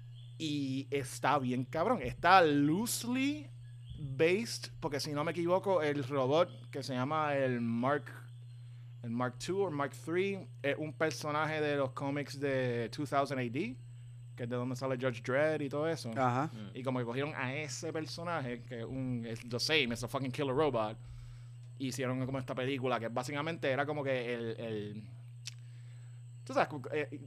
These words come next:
Speaker 1: la película básicamente él la hizo para hacer como que el, el, el business card de él. Como que ya hizo esta película, cuando vaya a buscar el trabajo haciendo otra película, le enseñó a todo el mundo
Speaker 3: Ujú.
Speaker 1: esta película.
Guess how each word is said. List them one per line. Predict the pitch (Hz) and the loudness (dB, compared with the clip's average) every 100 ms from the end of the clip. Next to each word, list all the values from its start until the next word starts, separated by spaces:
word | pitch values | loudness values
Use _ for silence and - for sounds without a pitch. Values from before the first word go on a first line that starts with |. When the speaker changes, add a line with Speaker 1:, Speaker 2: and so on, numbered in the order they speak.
| 120 | -6
Speaker 1:
la | 160 165 | 0 4
película | 190 262 | 6 6
básicamente | 233 240 262 247 185 165 | 4 2 0 4 4 6
él | 156 | 4
la | 190 214 | 4 4
hizo | 226 185 | 2 2
para | 151 | 2
hacer | 127 185 | 2 0
como | 190 170 | 0 -2
que | 143 135 123 113 110 117 | 0 2 2 0 -6 -6
el, | 123 131 123 | -4 -4 -4
el, | 131 123 120 117 | -4 -2 -2 -2
el | 131 | -2
business | 127 160 131 120 | 2 0 0 -4
card | - 127 95 - 120 | 0 -2 -2 -8 -12
de | 120 123 | -2 -2
él. | 101 98 - - - - | -2 -10 -14 -14 -14 -14
Como | - 123 | -8 -6
que | 113 110 | -6 -6
ya | 107 110 | -6 -4
hizo | 131 | -4
esta | 127 | -4
película, | 147 202 277 226 202 180 - - - | 0 0 2 0 0 -4 -10 -14 -12
cuando | 131 113 | -8 -6
vaya | 107 120 | 0 0
a | |
buscar | 131 139 151 | 0 2 2
el | |
trabajo | 147 151 170 | 4 4 4
haciendo | 175 180 | 2 0
otra | 185 196 | 0 0
película, | 247 294 | 0 0
le | 240 139 | 0 -4
enseñó | 110 113 107 | -8 -8 -8
a | 113 | -4
todo | 135 | -2
el | |
mundo | 135 | -2
Speaker 3:
Ujú. | 123 | -4
Speaker 1:
esta | 120 | -4
película. | 113 90 92 | -6 -8 -12